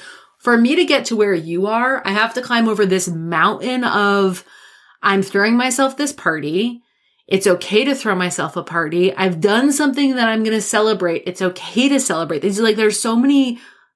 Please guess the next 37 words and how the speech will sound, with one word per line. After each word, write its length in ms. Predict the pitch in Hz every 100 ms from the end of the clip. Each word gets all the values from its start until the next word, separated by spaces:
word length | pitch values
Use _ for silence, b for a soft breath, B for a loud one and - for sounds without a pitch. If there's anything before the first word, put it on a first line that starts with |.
| _
things 460 | - 240 240 226 -
for 160 | 196 190
me 120 | 190
to 80 | 170
get 340 | 160 147 -
through 320 | 165 160 151
to 120 | 156 175
get 220 | 175 -
to 320 | 185 156 139 -
cutlery 600 | 185 170 160 127 117 127
or 100 | 147
whatever 320 | - 165 151
the 100 | 170
question 440 | - 160 - 170 -
is 440 | 208 180 165 156 B B B B _ _ _ -
that 180 | 214
take 240 | 220 262 -
energy, 420 | 220 311 196 139
right? 300 | 131 170 233 -
So 140 | 220
we're 120 | 208
doing 340 | 185 196 220 226
that 200 | 180 -
tandem 420 | - 185 180 175
process 440 | - 165 185 143 -
all 180 | 165
the 120 | 160 -
time. 480 | - 170 165 143
And 80 | 143
I 40 | 175
remember 360 | 196 220 214 190
this 180 | 180 175
especially 460 | - 175 - 170
from 200 | 156 170
when 160 | 180 180
I 100 | 160
was, 360 | 165 151 143